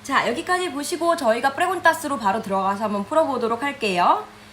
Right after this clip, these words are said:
여러분이 푸실 때는 그냥 텍스트도 끊지 않고 쭉 한번 보시고 문제를 풀어보시는 게 좋고요. 지금 저랑은 문제 점검하면서 함께 가도록 할게요.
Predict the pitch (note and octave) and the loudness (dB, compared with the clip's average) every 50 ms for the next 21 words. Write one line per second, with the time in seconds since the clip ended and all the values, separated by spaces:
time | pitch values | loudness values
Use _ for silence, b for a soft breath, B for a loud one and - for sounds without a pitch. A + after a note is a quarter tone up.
0 | B B B B B B B - - - A3+ B3+ F4+ G4 F4+ G4 F#4 F#4 F#4 - | B B B B B B B -10 -4 -2 0 2 2 2 0 0 -2 -2 -4 -4
1 | F#4 F4 F#4+ G4 F4 G4 D#4 C#4+ C4+ D4 E4 D#4+ - - A3+ A3+ A#3 A#3 B3+ - | -6 -4 -4 -4 -2 -2 0 0 0 0 0 0 0 0 -2 -2 0 -2 -2 -4
2 | D#4 A3 - - - - E4 - F#4 F#4+ G4+ G4+ - G4+ F4+ E4 D#4+ D4+ E4 D#4+ | -6 -8 -8 -6 -4 -2 -2 -2 -2 -4 -4 -4 0 2 2 2 2 0 -4 -6
3 | D#4+ - F4+ F4+ F4+ F#4 F#4 F4 E4+ D4+ G#3 G#3+ G3+ G3+ - C4 B3 C4 G3 E3+ | -4 -6 -6 -2 0 2 2 2 2 0 0 -2 -4 -4 -4 -6 -6 -6 -6 -6
4 | F3 F3 G3+ G3+ G#3+ G#3+ - D#4+ E4 D4+ D4 D4 C4+ C4 B3 B3 B3 - G#3+ F#3 | -4 -4 -2 -2 -2 -2 0 0 0 0 -2 -4 -4 -6 -6 -6 -6 -6 -6 -8
5 | - - G#3 B3+ C#4+ D4 C#4+ C#4 G#3+ A3 A3 G3 F#3+ D#3+ D#3 D#3+ E3 E3+ G3 C4 | -8 -6 0 2 2 2 2 0 -4 -6 -4 -2 -2 -2 0 0 -2 -2 0 0
6 | D#4 E4+ D#4 A3+ F3 D3+ C#3+ - - F3+ F#3+ E3 G3 A#3 B3+ C4+ C#4 C4 A#3+ A#3 | 2 2 2 0 -2 -4 -8 -8 -8 -8 -6 -2 0 0 2 2 0 0 -2 -4
7 | A3 A#3+ A#3+ B3+ B3+ B3+ B3+ B3+ A3 F#3 D3 - F3 E3+ G3 - B3 B3+ B3+ - | 0 2 2 2 2 0 -4 -8 -8 -6 -6 -6 -6 -8 -6 -6 -6 -6 -6 -6
8 | E3+ - - | -8 -8 -10